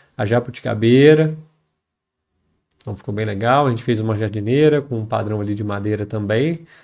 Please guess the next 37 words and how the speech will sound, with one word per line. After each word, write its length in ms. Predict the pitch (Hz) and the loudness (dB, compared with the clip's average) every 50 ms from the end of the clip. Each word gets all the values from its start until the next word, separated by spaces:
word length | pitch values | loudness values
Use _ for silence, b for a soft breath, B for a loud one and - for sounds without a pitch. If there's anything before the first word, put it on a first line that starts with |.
| B B | B B
Não 100 | - 110 107 | -6 -4 -2
necessariamente 800 | 113 113 113 - 127 113 110 110 107 110 110 110 110 110 - 117 | -2 -2 -2 0 0 2 2 0 0 0 -2 -4 -4 -4 -8 -8
pode 260 | 113 - 113 110 110 | -4 -2 -4 -2 -2
ser 80 | 117 113 | -4 -6
um 60 | 110 | -4
porcelanato 880 | - 113 107 - - 117 107 104 104 107 120 139 139 143 139 120 123 120 | -4 -4 -4 -4 -2 -2 -2 -2 -2 -2 -4 -4 -6 -6 -10 -12 -12 -8
que 100 | - 113 | -6 -6
imita 220 | 110 110 110 113 | -4 -4 -6 -6
madeira, 340 | 107 107 104 101 113 127 131 | -8 -6 -4 -2 -2 -2 -2
não 160 | 123 120 120 | -2 -4 -6
precisa 240 | 107 - - 117 110 | -6 -8 -6 -6 -4
pa-, 240 | - 120 110 107 110 120 | -4 -4 -6 -6 -8 -12
ser 200 | - - - 120 | -12 -10 -10 -8
padrão 280 | - - 110 110 110 110 | -6 -6 -4 -4 -4 -4
madeira 400 | 110 107 104 101 107 113 113 113 | -4 -4 -4 -2 -2 0 0 0
necessariamente 680 | 110 107 101 95 - 123 117 113 104 107 120 135 - | 0 -2 -4 -6 -6 -4 -4 -4 -4 -4 -6 -8 -8
pra 200 | - - 113 110 | -8 -6 -6 -4
não 180 | 107 110 113 113 | -2 -2 -2 -2
gerar 260 | 113 113 113 113 113 | 0 0 0 0 -2
tanta 280 | 113 - 120 120 117 113 | -2 -4 -6 -6 -4 -6
manutenção, 680 | 113 113 107 110 120 120 117 - - 127 143 180 - B B B B B B B - | -6 -6 -6 -6 -6 -8 -8 -8 -8 -10 -10 -10 -14 B B B B B B B -4
mas 120 | 131 113 | -4 -2
a 20 | 110 | -2
gente 140 | 117 131 | -2 -2
achou 260 | 131 120 - - 127 120 | -4 -4 -2 -4 -4 -4
que 80 | 127 | -6
ficou 160 | - - 127 | -6 -6 -4
um 40 | 120 | -4
espaço 360 | 120 120 - 123 120 120 - | -4 -4 -4 -4 -4 -4 -4
bem 100 | 123 117 | -4 -4
aconchegante. 720 | 117 117 127 127 113 - 151 135 120 104 95 90 90 - - _ _ _ _ _ _ _ _ _ _ _ _ _ _ _ _ _ _ _ _ _ _ _ _ _ _ _ _ _ _ _ _ _ _ B B B B B B B B B | -4 -2 -4 -4 -2 -2 -4 -4 -4 -4 -6 -6 -10 -14 -20 _ _ _ _ _ _ _ _ _ _ _ _ _ _ _ _ _ _ _ _ _ _ _ _ _ _ _ _ _ _ _ _ _ _ B B B B B B B B B
Aqui 380 | - 165 156 160 - 160 147 143 | -4 -4 -2 0 2 4 6 6
é 40 | |
a 40 | 143 | 6
imagem 400 | 143 139 131 131 131 123 127 127 | 4 4 2 2 2 2 2 0
do 100 | 123 127 | 2 2
lavabo 580 | 123 127 123 120 110 113 113 104 104 104 - | 2 4 2 2 2 0 -2 -4 -4 -6 -8